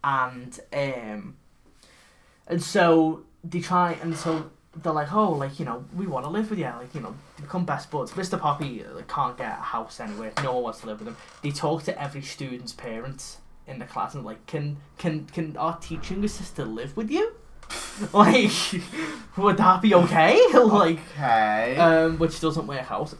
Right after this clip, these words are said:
Speaker 1: So, but eventually,
Speaker 2: Surprisingly.
Speaker 1: but eventually the shy kid's like, "Yeah, you know, you can live with me." Only problem,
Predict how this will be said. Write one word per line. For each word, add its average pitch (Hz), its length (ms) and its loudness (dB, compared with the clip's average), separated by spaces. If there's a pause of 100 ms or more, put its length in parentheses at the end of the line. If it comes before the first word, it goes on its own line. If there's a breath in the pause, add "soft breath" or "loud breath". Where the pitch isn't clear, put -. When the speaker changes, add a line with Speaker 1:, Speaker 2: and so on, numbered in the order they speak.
(120)
Speaker 1:
So, 165 120 -8
but 147 180 -2
eventually, 165 240 -2
Speaker 2:
Surprisingly. 104 560 -6 (120)
Speaker 1:
but 135 220 -10
eventually 143 380 -6
the 113 80 -10
shy 120 280 -6
kid's - 200 -16
like, 202 120 -8
"Yeah, 339 220 2
you 180 140 -2
know, 202 40 -4
you 214 60 -4
can 208 140 -4
live 180 160 -8
with 151 80 -8
me." 190 340 -10 (720)
Only 117 180 -14
problem, 107 500 -12